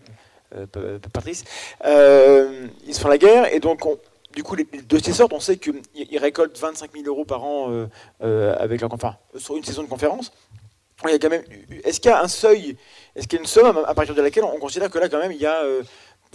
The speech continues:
par rapport aux thématiques développées, qui ne sont pas du tout scientifiques, par rapport à la fragilité des gens, est-ce que, par exemple, la Miviludes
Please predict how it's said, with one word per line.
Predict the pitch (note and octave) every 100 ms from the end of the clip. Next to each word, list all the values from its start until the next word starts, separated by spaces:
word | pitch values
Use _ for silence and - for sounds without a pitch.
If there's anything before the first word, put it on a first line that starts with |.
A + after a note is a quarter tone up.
| -
par | F3+
rapport | D3 F3+ D3 - _
aux | D#3
thématiques | D#3 D#3 D#3 A#2+ -
développées, | C#3+ D3+ A3+
qui | A3+
ne |
sont | C#3+
pas | C3+
du | C#3
tout | - D3
scientifiques, | C#3+ C#3 F3+ A#3+
par | D#3+
rapport | C3+ - D#3+ B2 - _ _
à | C3+
la | C#3+
fragilité | E3 E3 E3 D#3
des | C#3+
gens, | D3+ A#3+ E4 _ _ - _ -
est-ce | D3 -
que, | G3
par | D#3 D#3+
exemple, | - C#3+
la | C#3 -
Miviludes | E3 F3+ E3+ D#3+ A#2+